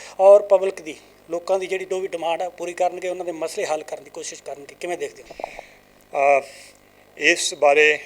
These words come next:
Speaker 2: ਮਾਨਯੋਗ ਡੀ ਜੀ ਪੰਜਾਬ ਵੱਲੋਂ, ਅਹ, ਸਪੈਸੀਫਿਕ ਇੰਸਟਰਕਸ਼ਨਸ ਵੀ ਜਾਰੀ ਕੀਤੀਆਂ ਗਈਆਂ ਆ, ਲੇਕਿਨ ਇਸ ਤੋਂ ਪਹਿਲਾਂ ਵੀ, ਅਹ, ਫਰੀਦਕੋਟ ਪੁਲਿਸ ਦੇ ਸ-, ਅਹ,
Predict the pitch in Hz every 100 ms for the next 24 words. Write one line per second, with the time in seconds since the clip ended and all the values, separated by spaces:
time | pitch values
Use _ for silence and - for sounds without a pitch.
0 | - - _ 127 123 127 139 127 135 143
1 | 135 117 113 123 127 139 139 _ - -
2 | - _ _ 123 117 113 113 120 - -
3 | - 131 - 156 - - 143 131 - 127
4 | - 151 147 143 139 139 151 - 147 143
5 | 151 156 175 156 151 139 - 143 131 151
6 | 156 156 156 - - - - - - 123
7 | 117 117 - 139 139 - 147 147 139 127
8 | - 139 139 - - - 139 131 127 127